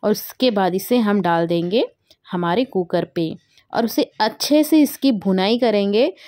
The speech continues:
करीबन हमको दस से बारह मिनट तक अच्छे से इसे हाई फ्लेम पर भूनना होता है,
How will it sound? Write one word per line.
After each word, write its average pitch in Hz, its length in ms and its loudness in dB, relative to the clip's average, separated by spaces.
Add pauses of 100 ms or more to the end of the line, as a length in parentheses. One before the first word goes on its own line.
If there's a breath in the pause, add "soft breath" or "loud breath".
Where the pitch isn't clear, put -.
(160 loud breath)
करीबन 254 400 4
हमको 220 440 2 (400 loud breath)
दस 233 320 0
से 277 200 2 (120)
बारह 190 300 2
मिनट 220 300 4
तक - 280 -4
अच्छे 285 340 2
से 269 180 2
इसे 269 220 2 (280)
हाई 214 360 0
फ्लेम 214 300 -2
पर 220 180 0
भूनना 202 480 2
होता 190 300 0
है, 196 260 0